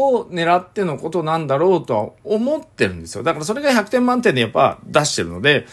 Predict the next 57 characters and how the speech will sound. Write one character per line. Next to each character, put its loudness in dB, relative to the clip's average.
僕 -2
は 6
こ 2
う 6
じ 2
ゃ 2
な 4
い、 6
あ 4
あ 2
じ -4
ゃ 0
な 0
い -2
っ -6
て -4
い 0
う -2
つ -8
も 0
り 2
は 0
な -2
い -4
で -16
す -18
け -16
ど、 -6
う -16
ー -16
ん、 -12
な -2
ん -6
か 2
も -6
う、 -12
も -4
う -6
少 0
し、 -2
も-、 -2
も 2
っ -8
と 4
こ 4
う、 -20
刺 -8
さ -2
る -8
と -10
こ -4
ろ 0
っ -4
て -8
い -4
う -10
か、 -8